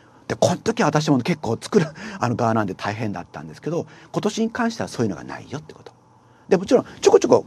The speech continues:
各法律ごとにね、細かい改正ありますよ。で、それもね、できるだけこの促習講座の中で私取り上げますから、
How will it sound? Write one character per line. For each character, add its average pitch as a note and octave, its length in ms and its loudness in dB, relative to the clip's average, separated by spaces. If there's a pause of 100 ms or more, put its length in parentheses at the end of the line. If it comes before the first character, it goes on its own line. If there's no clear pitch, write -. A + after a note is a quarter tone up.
各 A3+ 200 0
法 D#3 140 4
律 D#3+ 140 -2
ご A3+ 100 -4
と B2+ 80 -6
に F2+ 80 -4
ね、 C#2 260 -10
細 - 200 2
か - 100 0
い C3 60 -4 (160)
改 A#2 160 -6
正 A#2 100 -4
あ G#2 60 -2
り G#2 80 -6
ま A2 80 -6
す A2+ 80 -14
よ。 - 120 -14 (300)
で、 F#3+ 80 -4
そ G3 120 0
れ G#3+ 60 4
も G#3 100 2
ね、 D3 100 2
で C#3+ 100 2
き D3+ 100 -2
る G3 60 2
だ F#3 100 0
け E3+ 220 2 (340)
こ F3 100 -2
の D#3 120 2
促 D#3 200 -8
習 G3 140 -2
講 G3 140 -2
座 C3+ 140 0
の F2+ 40 -4
中 E2+ 160 -8
で D#2 180 -8
私 A#2 260 -6
取 A2+ 140 -4
り G#2+ 60 -2
上 A2 60 -4
げ G2+ 80 -10
ま G2+ 120 -8
す - 100 -18
か - 80 -12
ら、 - 100 -20